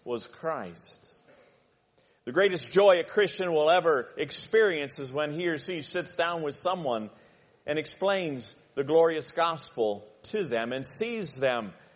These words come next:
finally understand that Jesus died for them and that they are also sinners and that their need of God's forgiveness,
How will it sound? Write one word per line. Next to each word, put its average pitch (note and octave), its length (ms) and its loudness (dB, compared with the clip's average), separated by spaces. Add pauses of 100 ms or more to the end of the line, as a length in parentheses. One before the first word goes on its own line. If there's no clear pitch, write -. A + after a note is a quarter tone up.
(200)
finally A3+ 460 0
understand F#3 880 -2 (420)
that - 460 0
Jesus E3+ 540 -2
died F3 340 0
for E3 160 -4
them D#3 420 2 (800)
and D3 180 -2
that D#3+ 220 2
they F3 300 2
are E3+ 160 6
also F#3 460 2
sinners A#2+ 580 -4
and C3 120 -6
that D3 200 0
their G3 160 4
need F#3+ 280 -4
of C3 180 0
God's E3 360 0
forgiveness, D#3 840 -4